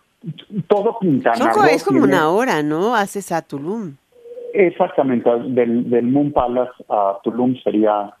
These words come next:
Speaker 1: una hora o poco más de una hora. Eh, Tulum, eh, tiene hoy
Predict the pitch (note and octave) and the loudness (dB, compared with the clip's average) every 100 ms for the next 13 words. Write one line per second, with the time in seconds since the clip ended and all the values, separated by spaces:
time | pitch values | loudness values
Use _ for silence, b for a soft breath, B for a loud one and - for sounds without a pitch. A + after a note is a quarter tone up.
0 | - C3+ G#2+ G#2+ B2+ C3 - G#2+ A2+ - | -4 0 2 0 0 -4 -6 -2 -2 -2
1 | A2 G#2+ G#2 G#2 G2 F#2+ G#2 A#2 D#3+ - | 0 0 0 -2 0 2 2 0 -4 -12
2 | _ _ _ - G#2 F#2+ - - A2 A#2+ | _ _ _ -2 0 0 -6 -6 0 0
3 | A#2+ A#2+ A#2 - B2+ G2 F#2 F#2 F#2 F2+ | 2 2 0 -4 -4 -2 -2 -2 -4 -6
4 | - A2+ G#2 G#2 G#2 G2+ A2 | 0 0 0 0 0 -2 -4